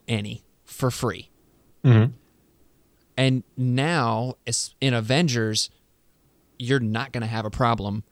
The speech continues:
Speaker 1: keeping her into binary form. And binary form, it lasts until the start of her next activation. So,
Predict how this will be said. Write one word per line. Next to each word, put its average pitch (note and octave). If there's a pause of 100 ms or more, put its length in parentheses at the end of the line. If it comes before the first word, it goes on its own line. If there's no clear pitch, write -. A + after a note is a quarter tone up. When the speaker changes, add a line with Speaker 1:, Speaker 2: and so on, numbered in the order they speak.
(240)
Speaker 1:
keeping B2+
her A#2
into A2+
binary G#2
form. G2 (540)
And C3
binary C3+
form, A#2+ (300)
it C#3
lasts C#3
until C3+
the A#2
start -
of B2+
her B2
next A2+
activation. A2+ (920)
So, C3